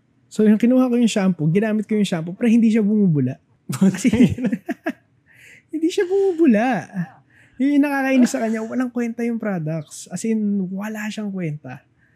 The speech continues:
Speaker 1: So, paano mo ibibenta yun? Wala siyang kwenta.
Speaker 2: Okay.
Speaker 1: Diba? So, yung ano, yung, yung model niya kasi is, ah, mura yung products kasi wala silang ginagastos on advertising.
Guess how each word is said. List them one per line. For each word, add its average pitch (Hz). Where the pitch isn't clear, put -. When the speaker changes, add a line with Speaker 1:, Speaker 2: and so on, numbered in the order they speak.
Speaker 1:
So, 277
paano 311
mo 302
ibibenta 226
yun? 175
Wala 240
siyang 240
kwenta. 160
Speaker 2:
Okay. 151
Speaker 1:
Diba? 139
So, 262
yung 285
ano, 185
yung, 240
yung 233
model 202
niya 196
kasi 170
is, -
ah, 170
mura 214
yung 226
products 165
kasi 202
wala 196
silang 190
ginagastos 160
on 147
advertising. 135